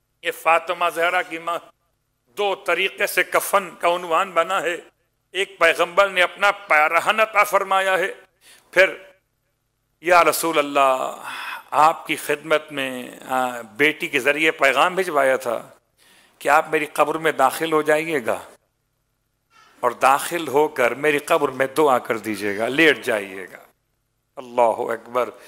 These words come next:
اللہ کے رسول نے یہ دونوں کام انجام دیے ہیں۔ یہ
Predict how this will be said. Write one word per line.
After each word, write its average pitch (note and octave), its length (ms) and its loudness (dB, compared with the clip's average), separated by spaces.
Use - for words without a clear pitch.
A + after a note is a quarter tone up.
اللہ F3+ 400 -4
کے E3 100 -2
رسول F#3 520 -6
نے G3+ 100 -6
یہ G#3 120 -6
دونوں G#3+ 420 -4
کام G3+ 260 0
انجام F3+ 380 -4
دیے E3+ 280 -6
ہیں۔ D#3 100 -2
یہ E3+ 100 2